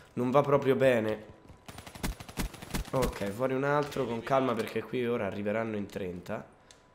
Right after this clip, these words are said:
E noi emigriamo. Ok, piano. Dov'è?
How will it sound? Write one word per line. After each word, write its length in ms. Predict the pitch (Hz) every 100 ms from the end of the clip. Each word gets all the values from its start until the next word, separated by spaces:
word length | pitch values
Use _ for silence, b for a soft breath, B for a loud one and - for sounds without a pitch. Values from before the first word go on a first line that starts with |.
| _ -
E 120 | -
noi 240 | 73 107 113
emigriamo. 760 | 120 113 113 107 101 101 101 107 - - - - - - - - - - - - - - - - - - -
Ok, 480 | 113 107 - 135 147
piano. 420 | 135 147 156 165 -
Dov'è? 340 | 175 165 120